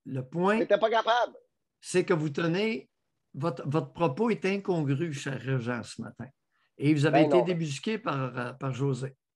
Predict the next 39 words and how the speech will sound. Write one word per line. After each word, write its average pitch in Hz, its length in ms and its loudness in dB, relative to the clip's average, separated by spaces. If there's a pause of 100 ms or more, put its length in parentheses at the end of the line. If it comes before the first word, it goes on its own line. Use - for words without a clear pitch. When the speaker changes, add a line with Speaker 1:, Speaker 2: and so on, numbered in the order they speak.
(600)
Speaker 2:
C'est 110 220 -6
pas 131 180 2
ça. 107 200 0 (200)
C'est - 140 -8
une, 107 200 -4 (240)
on, 95 300 -4 (140)
on 95 40 0
va 113 160 6
mieux 135 200 10
s'expliquer. - 760 0 (800)
Ok ? 123 60 8 (320)
Quand 156 180 6 (240)
je 127 460 2
choisis, 170 420 4 (520)
quand 220 200 2
ça 196 120 2
avait 165 180 2
de 147 80 -2
l'allure, 151 460 -4
là, 139 300 -6
surtout, 226 320 -8
Speaker 1:
C'est 185 120 4
Speaker 2:
ben, 151 240 2
Speaker 1:
bon. 139 160 -10
Speaker 2:
moi, 208 120 -2 (120)
je 180 80 -8
respectais 170 440 -2
pas 175 180 0
mal 196 180 2
plus 190 180 -14
mon 151 140 -2
beau-père. 127 320 -8 (280)
Mon 127 140 -4
beau-père, 190 460 2
là, 170 160 0
que, 143 140 -8
non, 151 120 -2
non. 104 120 -8 (240)
Quand 175 120 0